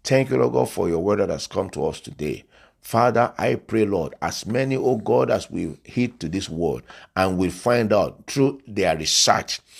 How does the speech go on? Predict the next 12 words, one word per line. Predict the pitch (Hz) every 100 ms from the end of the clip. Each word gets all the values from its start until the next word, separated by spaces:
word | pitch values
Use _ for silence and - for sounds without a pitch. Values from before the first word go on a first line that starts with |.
| - - _
Father | - 135 143 131 131
God, | 110 135 -
as | 107 82
they | 101
cry | - - 139 147 -
unto | 113 107 107
you, | 92 92
Lord, | 90 71 -
you | 95
will | 92 82
deliver | 95 85 113 107 113
them | 104 107